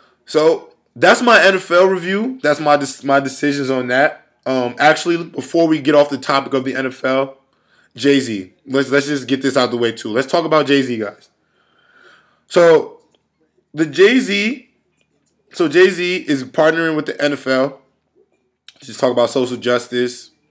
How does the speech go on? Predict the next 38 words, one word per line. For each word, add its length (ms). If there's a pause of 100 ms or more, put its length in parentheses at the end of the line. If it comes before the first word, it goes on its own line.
(760)
I 60
haven't 180
really 180
understood 480
all 180
the 100
details 460
yet. 120
I 40
feel 160
like 140
I 80
haven't 160
got 180
a 60
clear 400
understanding 480
of 120
what's 260
going 300
on 160
in 80
this 160
department. 640 (1500)
But 260
guys, 540 (1300)
let's 360
just 200
see 80
how 140
this 160
plays 280
out 220
first 260
before 280
we 140
come 320
and, 180